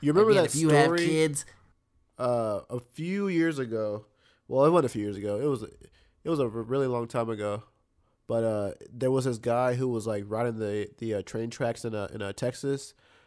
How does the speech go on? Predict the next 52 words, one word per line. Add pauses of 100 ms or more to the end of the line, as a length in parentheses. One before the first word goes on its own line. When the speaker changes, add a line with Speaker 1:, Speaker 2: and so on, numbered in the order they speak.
(120)
Speaker 1:
and
he
would
get
off
at,
like,
different
cities
and,
like, (600)
and,
like,
kill
people,
and
then
get
back
on
the
train
and
go
to
different
cities.
Speaker 2:
That's
Speaker 1:
You
remember
that?
Speaker 2:
this (220)
guy.
That's
this
guy,
bro.
Speaker 1:
That's
probably
that
dude. (140)
Speaker 2:
That's
what
Guillermo
believes.
You
could
pu-,
actually
pull
up
his